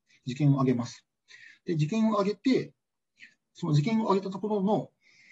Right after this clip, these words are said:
許容領域っていうのは、トス仮面体なんだけども、そこには必ず端点が存在します。単点最適解が存在します。で、それをまた、お-、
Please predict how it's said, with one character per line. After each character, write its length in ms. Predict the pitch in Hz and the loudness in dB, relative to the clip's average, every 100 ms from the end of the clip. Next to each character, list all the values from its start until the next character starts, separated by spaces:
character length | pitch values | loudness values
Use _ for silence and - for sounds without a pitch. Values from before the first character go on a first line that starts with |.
| _ | _
許 140 | - 165 | 2 6
容 140 | 160 | 6
領 120 | 165 | 6
域 240 | 131 - - | 4 2 -12
っ 640 | - - _ - - _ | -14 -20 _ -20 -20 _
て 60 | - | 2
い 60 | 151 | 4
う 80 | |
の 80 | 139 | 4
は、 240 | 185 131 - _ _ _ _ _ _ _ _ _ - | 2 0 -6 _ _ _ _ _ _ _ _ _ -4
ト 80 | 156 | -2
ス 80 | - | 4
仮 160 | 151 | 6
面 80 | 147 | 6
体 80 | 139 | 4
な 80 | 127 | 0
ん 60 | |
だ 60 | 107 | -4
け 80 | 107 | -8
ど 100 | 131 | -2
も、 280 | 190 - - | -2 -2 -8
そ 120 | - | -8
こ 80 | 220 | -4
に 100 | 220 | -2
は 240 | 175 160 - | 0 0 0
必 120 | 143 135 | -2 0
ず 100 | 131 | 0
端 220 | 185 147 | 0 0
点 100 | 143 | -2
が 60 | 110 | -8
存 140 | 123 | -10
在 100 | 113 | -10
し 80 | - | -14
ま 100 | 117 | -18
す。 140 | - _ _ _ _ _ _ _ | -20 _ _ _ _ _ _ _
単 180 | - 147 | 2 4
点 100 | 147 | 4
最 120 | 139 | 2
適 140 | 131 127 | 0 -2
解 100 | - | -10
が 60 | |
存 100 | - | -14
在 80 | 107 | -16
し 120 | - | -16
ま 60 | _ | _
す。 140 | - _ _ _ _ _ _ _ _ _ _ _ | -20 _ _ _ _ _ _ _ _ _ _ _
で、 200 | 214 147 | -2 0
そ 120 | - | 0
れ 120 | 214 247 | 2 4
を 120 | 190 | 2
ま 120 | 143 | 2
た、 260 | 147 151 - _ | 0 -4 -4 _
お-、 120 | - | 2